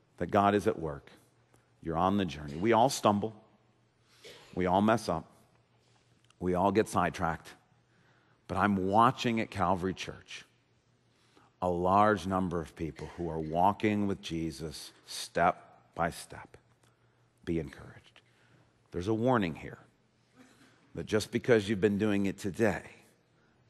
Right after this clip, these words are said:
doesn't mean you're safe for tomorrow. But don't be discouraged. God is not unjust. He sees the sacrifices. He sees your love. He sees the hard work, and it will be rewarded.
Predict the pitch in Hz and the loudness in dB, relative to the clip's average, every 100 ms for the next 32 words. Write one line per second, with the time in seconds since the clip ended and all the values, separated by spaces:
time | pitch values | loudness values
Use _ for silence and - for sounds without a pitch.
0 | _ - 95 95 95 101 95 90 87 - | _ -4 -2 -2 -2 -2 -2 -2 -4 -2
1 | 92 - 85 - 90 87 76 - - _ | -2 -2 -12 -10 -6 -4 -6 -12 -20 _
2 | _ _ _ _ _ _ _ _ - 95 | _ _ _ _ _ _ _ _ -8 0
3 | 110 101 101 82 - - - - - - | 0 2 -2 -4 -12 -14 -18 -20 -20 -20
4 | _ _ _ _ _ _ _ _ _ _ | _ _ _ _ _ _ _ _ _ _
5 | - 85 90 87 76 71 90 87 - - | -2 0 0 -4 -6 -6 -6 -6 -10 -16
6 | - - _ _ _ _ _ _ _ _ | -18 -20 _ _ _ _ _ _ _ _
7 | - 78 - 92 95 87 110 85 78 78 | -14 -14 -6 -4 -4 -6 -4 -2 -2 -6
8 | - 80 69 - 71 - _ _ _ _ | -12 -12 -12 -16 -20 -20 _ _ _ _
9 | _ - 80 - - 85 85 104 82 69 | _ -14 -14 -12 -8 -6 -2 -4 -4 -10
10 | 67 - 76 - - 95 90 - 92 - | -14 -16 -16 -14 -8 -6 -4 -4 -4 -4
11 | 95 87 67 - - - _ _ _ _ | -4 -4 -8 -16 -20 -20 _ _ _ _
12 | 80 78 73 80 71 69 65 65 - - | -10 -8 -8 -8 -10 -12 -14 -18 -20 -20